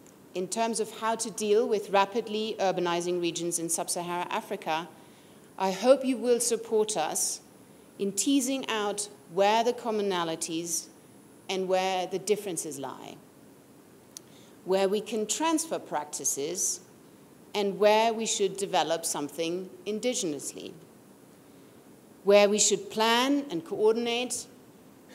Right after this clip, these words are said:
or where we should allow for trial and error. I hope you will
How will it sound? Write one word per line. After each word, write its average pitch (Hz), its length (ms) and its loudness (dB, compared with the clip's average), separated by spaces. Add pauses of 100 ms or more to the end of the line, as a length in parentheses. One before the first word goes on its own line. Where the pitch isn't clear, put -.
(120)
or 196 220 0
where 190 240 2
we 196 140 -2
should 190 260 -4
allow 175 380 -2
for 180 160 -10
trial 170 680 -4 (680)
and 160 440 -8
error. 143 300 -6 (1800)
I 175 80 -6
hope 240 380 0
you 247 100 -4
will 202 160 2